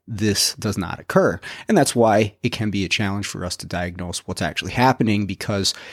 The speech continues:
a misfire, if you wanna look at it this way, is the effect of another problem, right? It is the symptom of something else that's wrong. And, you know, the computer identifies it, the customer identifies it, we identify it as a technician,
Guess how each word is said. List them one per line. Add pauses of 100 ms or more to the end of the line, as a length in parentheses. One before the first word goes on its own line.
(300)
a
misfire, (240)
if
you
wanna
look
at
it
this
way, (720)
is (480)
the (100)
effect (280)
of
another
problem,
right?
It
is
the
symptom (340)
of
something
else
that's
wrong. (300)
And, (120)
you
know,
the
computer
identifies
it,
the
customer
identifies
it,
we
identify
it
as
a
technician,